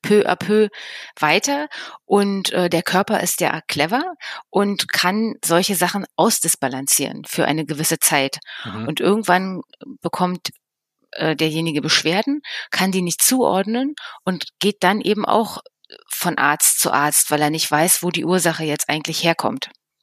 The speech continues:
Speaker 2: Ja, das ist interessant. Sie haben jetzt als erstes die Atmung angesprochen, die ja sowas Grundlegendes ist für uns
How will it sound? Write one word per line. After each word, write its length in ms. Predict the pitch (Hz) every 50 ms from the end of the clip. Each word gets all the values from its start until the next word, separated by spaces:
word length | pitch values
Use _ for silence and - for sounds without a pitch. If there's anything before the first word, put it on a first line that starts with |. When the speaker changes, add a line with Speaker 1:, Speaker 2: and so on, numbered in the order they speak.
| _ _ _ _
Speaker 2:
Ja, 220 | 110 110 117 117
das 100 | 104 92
ist 40 | -
interessant. 460 | 104 98 - 104 95 90 104 113 120
Sie 160 | - - 95 92
haben 140 | 101 104
jetzt 380 | 101 98 - - - - - 104
als 160 | 104 95 -
erstes 280 | 104 120 131 - 135 -
die 140 | - 123 92
Atmung 320 | 101 135 - - 127 117
angesprochen, 500 | 107 107 107 - - - 104 104 117 113
die 80 | 107 107
ja 100 | 104 98
sowas 300 | 110 123 135 135 - -
Grundlegendes 600 | - 120 135 147 135 110 101 98 98 101 95 -
ist 320 | - 98 110 127 - - -
für 300 | - - - - - 110
uns 320 | 98 104 120 - - -